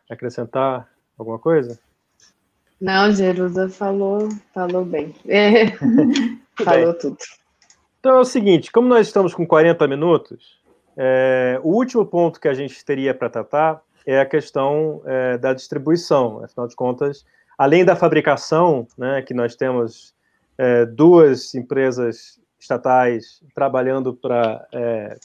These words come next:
Speaker 1: é, construir as fábricas, fabricar e tal, em seguida vem a questão da, da distribuição, né, da, das próprias vacinas, é a campanha de vacinação que vem junto, né? É, salvo engano, Jerusa talvez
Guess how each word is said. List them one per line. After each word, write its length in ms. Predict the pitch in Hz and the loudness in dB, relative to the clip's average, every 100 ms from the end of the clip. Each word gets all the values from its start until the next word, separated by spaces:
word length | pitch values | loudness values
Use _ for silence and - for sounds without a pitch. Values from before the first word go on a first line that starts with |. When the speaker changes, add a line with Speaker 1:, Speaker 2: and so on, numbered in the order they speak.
| - | -16
Speaker 1:
é, 180 | 117 117 | -14 -14
construir 400 | - 131 - 156 | -8 -6 0 2
as 120 | 151 | 2
fábricas, 540 | - 151 151 135 139 117 | 2 4 4 0 -8 -6
fabricar 640 | 143 135 131 143 143 131 | -6 -4 -2 0 2 0
e 20 | 123 | -2
tal, 260 | 147 165 _ _ _ _ _ _ | -8 -10 _ _ _ _ _ _
em 80 | 156 | -8
seguida 420 | 147 180 151 180 | -4 -2 2 4
vem 220 | 160 175 175 | 4 2 0
a 60 | |
questão 440 | 175 175 160 156 165 | -2 -6 -2 -2 -2
da, 340 | 165 170 165 | 0 0 0
da 120 | 143 | -4
distribuição, 800 | 143 - 170 180 190 - 156 190 | -6 -6 -4 -4 -6 -2 -2 0
né, 100 | 147 | -2
da, 80 | 131 | -4
das 180 | 117 117 | -4 -6
próprias 300 | 117 120 117 | -8 -10 -10
vacinas, 500 | 147 - 147 165 120 | -10 -10 -10 -8 -6
é 60 | |
a 60 | 117 | -8
campanha 720 | - 156 127 - 180 202 175 | -4 -4 -4 -2 2 4 2
de 80 | 139 | 0
vacinação 640 | 135 127 147 131 - 147 | -2 -2 -4 -8 -6 -6
que 120 | 151 127 | -6 -10
vem 200 | 127 117 | -10 -10
junto, 340 | 117 165 185 _ | -10 -10 -12 _
né? 60 | 117 120 _ _ _ _ _ _ 131 | -20 -20 _ _ _ _ _ _ -4
É, 600 | 123 123 123 120 120 127 | 0 2 2 2 0 -4
salvo 360 | - 165 156 147 | -4 2 2 2
engano, 440 | 139 147 175 156 | 0 2 2 0
Jerusa 300 | 131 131 139 | -2 -2 -4
talvez 320 | 135 127 127 | -4 -6 -6